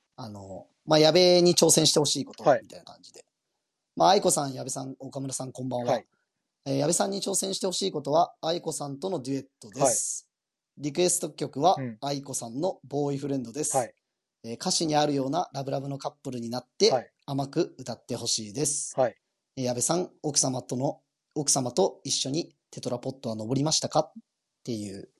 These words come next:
Speaker 2: はいはい。
Speaker 1: まあ、メールを、まあ、初めて送ってみたんですよ、僕。
Speaker 2: <laughs> いや、ちょっと、
Speaker 1: で、これ、
Speaker 2: え、ちょっと待って。はいはいはい。はい。
Speaker 1: <laughs> これマジすごいんですけど、
Speaker 2: はい。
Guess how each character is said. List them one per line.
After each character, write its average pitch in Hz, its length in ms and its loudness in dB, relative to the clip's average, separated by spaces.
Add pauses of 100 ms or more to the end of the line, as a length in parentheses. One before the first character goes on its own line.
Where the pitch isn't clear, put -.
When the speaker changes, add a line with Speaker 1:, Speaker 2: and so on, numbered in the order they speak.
Speaker 2:
は 151 180 2
い 117 120 -4
は 113 140 -10
い。 - 100 -14 (240)
Speaker 1:
ま 135 60 0
あ、 - 20 4
メ 120 240 2
ー - 20 2
ル 120 140 2
を、 113 180 -2 (180)
ま 143 120 4
あ、 - 40 6
初 170 220 6
め 247 100 6
て 147 80 4
送 135 140 0
っ - 40 -18
て 220 80 -2
み 226 60 -2
た 190 100 2
ん - 20 2
で 139 80 -4
す - 40 -4
よ、 120 80 -6
僕。 110 220 -12
Speaker 2:
<laughs> - 1300 -16
い 165 40 -4
や、 175 180 -8
ち - 80 -12
ょ 214 40 0
っ - 40 -6 (180)
と、 180 80 4
Speaker 1:
で、 202 120 8
こ 185 360 4
れ、 254 520 8
Speaker 2:
え、 - 0 -
ち 240 40 4
ょ 117 240 -6
っ 127 60 -6
と - 80 -12
待 - 240 0
っ 175 100 2
て。 156 140 -14
は 151 180 4
い - 40 4
は 120 100 -6
い 104 100 -10
は - 140 -8
い。 - 80 -18 (220)
は 147 120 6
い。 - 60 4
Speaker 1:
<laughs> - 540 0
こ - 180 -6
れ 220 80 -2
マ 170 220 4
ジ 254 120 0
す 147 200 -2
ご 156 160 -2
い - 20 -2
ん 135 60 -2
で 135 40 -10
す - 80 -8
け - 60 -10
ど、 147 60 8
Speaker 2:
は 123 80 4
い。 113 40 -12